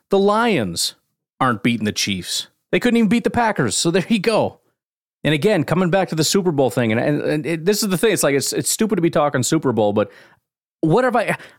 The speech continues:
I keep raising the bar and they keep jumping over. They keep clearing the frickin' thing. You're telling me you'd be surprised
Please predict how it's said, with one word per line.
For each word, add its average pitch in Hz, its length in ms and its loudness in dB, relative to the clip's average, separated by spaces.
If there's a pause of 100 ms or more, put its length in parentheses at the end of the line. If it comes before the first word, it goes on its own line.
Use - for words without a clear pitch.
I 214 100 2
keep 285 320 0
raising 233 560 4
the 214 80 2
bar 220 480 2
and 185 120 2
they 190 100 2
keep 220 400 -2
jumping 202 440 2
over. 214 320 2
They 156 100 2
keep 233 260 0
clearing 254 440 2
the 131 60 4
frickin' 110 420 -2
thing. 87 340 -6 (280)
You're 175 160 2
telling 226 300 2
me 214 80 4
you'd 196 180 2
be 202 100 2
surprised 170 800 0